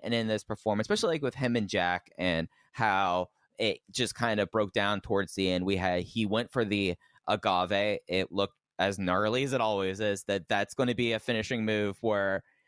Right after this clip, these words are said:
it, it, it's good that he's that much bigger than a lot of his contemporaries 'cause he could really pretzel them, and it looks really cool at that. But the thing that got me in the closing stretch of this match, as you were talking about the chop, the chop battle, there was a moment where, uh, J F K rolls through,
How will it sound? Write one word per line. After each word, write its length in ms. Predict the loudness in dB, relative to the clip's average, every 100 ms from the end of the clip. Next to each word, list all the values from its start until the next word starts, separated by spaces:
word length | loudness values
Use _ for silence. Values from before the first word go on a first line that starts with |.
| _ _ _ _
it, 220 | -4 -2
it, 100 | -2 -6 -2
it's 180 | -2
good 160 | 0 0
that 100 | 0
he's 200 | 0 -2
that 200 | -2 -2
much 220 | -4 -4
bigger 400 | -4 -2 0 0
than 140 | 0 -2
a 80 | 0
lot 240 | 0 0
of 80 | -4
his 60 |
contemporaries 640 | -6 -6 -4 0 0 0 0
'cause 140 | -4
he 40 | -4
could 140 | 0
really 260 | 2 2 0
pretzel 420 | 0 0 0 0
them, 240 | 0 0 -6 _ -2
and 160 | 0
it 100 | 2
looks 200 | -2 0
really 200 | 0 0 0
cool 180 | 0 0
at 80 |
that. 200 | 0 0 0
But 120 | -2
the 120 | -2
thing 180 | -2 0
that 120 | 0 0
got 240 | -2 0
me 300 | 0 0 -2
in 140 | -4 -4
the 40 |
closing 380 | 0 -2 -2 -4
stretch 260 | -2 -2 0
of 40 |
this 200 | 0 0
match, 340 | -2 0 0 0
as 140 | -2
you 80 | 0
were 80 | 0
talking 300 | 0 0 0
about 120 | -2
the 60 | -4
chop, 320 | -2 -2 -2 _ _ _ _ -4
the 60 |
chop 280 | 0 0 0
battle, 240 | 0 2
there 100 | 0
was 140 | 0 0
a 80 | -2
moment 480 | 0 -2 -2 -4 -4
where, 520 | -2 0 0 -2 -4 _ _ _ -4
uh, 360 | 0 2 0 -2
J 200 | -2 -2
F 120 | -2
K 260 | -2 -2 -2
rolls 400 | 0 0 0 -2
through, 260 | -2 -2